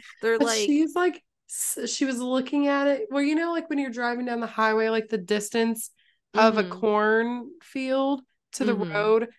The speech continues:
Speaker 2: she was looking at it from that far. So, like, it could have been as big as a groundhog at that point. But, like,
Speaker 1: A groundhog is still small for a chupacabra. <laughs>
Speaker 2: So, this is just what Heather says.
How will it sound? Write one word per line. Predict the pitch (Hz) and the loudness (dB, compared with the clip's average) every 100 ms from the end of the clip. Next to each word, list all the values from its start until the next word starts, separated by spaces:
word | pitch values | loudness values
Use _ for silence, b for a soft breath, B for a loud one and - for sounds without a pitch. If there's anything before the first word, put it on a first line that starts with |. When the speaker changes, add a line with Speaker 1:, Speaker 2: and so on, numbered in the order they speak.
| b | b
Speaker 2:
she | - - 262 | -10 -6 -4
was | 262 | -2
looking | 285 294 277 | 0 2 2
at | 254 | 0
it | 226 | -4
from | 233 226 | -4 0
that | 214 208 - | 0 -2 -4
far. | 190 180 180 | -2 -2 -4
So, | - 226 | -4 -4
like, | 226 220 | -4 -6
it | - | -12
could | - 285 285 | -4 0 0
have | 226 | 0
been | 233 226 | 0 2
as | 214 | 0
big | 190 214 208 | 0 0 0
as | 202 | -2
a | 196 | -4
groundhog | 180 185 185 180 170 160 165 165 | -4 -4 -2 -2 -4 -10 -12 -16
at | 170 | -12
that | 160 - | -14 -10
point. | 170 170 165 b b _ | -6 -6 -6 b b _
But, | 247 | 0
like, | 247 247 247 | 2 2 0
Speaker 1:
A | - | -4
groundhog | 226 233 254 330 392 440 | -2 4 4 4 2 2
is | 403 - | 0 -2
still | - - 254 247 247 | -6 -8 2 2 2
small | - - 214 190 196 | 0 -4 0 2 2
for | 233 196 190 | 0 -6 -8
a | 185 | -6
chupacabra. | - 185 180 170 170 - _ 277 | -6 -4 -4 -2 -4 -6 _ -16
<laughs> | 254 _ _ - - - _ _ _ 415 | -16 _ _ -18 -18 -18 _ _ _ -6
Speaker 2:
So, | 440 - - _ _ | -4 -4 -8 _ _
this | 226 208 | -2 2
is | 277 254 208 | 2 2 2
just | 247 247 | 0 2
what | 302 269 | 2 2
Heather | 294 311 262 | 2 2 0
says. | 262 226 220 220 | -2 -2 -2 -4